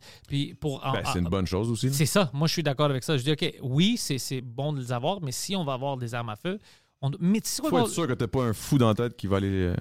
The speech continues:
Speaker 1: Mais tu sais c'est quoi le problème ? Ça n'arrête pas les fous. On va dire les criminels puis les gangsters puis tout ça, ils ont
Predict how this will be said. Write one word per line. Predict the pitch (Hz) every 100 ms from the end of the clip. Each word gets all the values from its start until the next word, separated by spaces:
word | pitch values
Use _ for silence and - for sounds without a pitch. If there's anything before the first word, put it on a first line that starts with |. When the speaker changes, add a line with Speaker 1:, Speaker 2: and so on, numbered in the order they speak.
| -
Speaker 1:
Mais |
tu | 151
sais | 185
c'est | 170
quoi | 185
le |
problème ? | 165 185 202 -
Ça | _ 143
n'arrête | 135 127 123
pas | 120
les | 127
fous. | 110 143 120
On | 120
va | 123
dire | 139
les | 175
criminels | 123 131 127 123 123 131 127
puis | -
les | 117 123
gangsters | 127 120 120
puis | 120
tout |
ça, | 156
ils | 151
ont | 131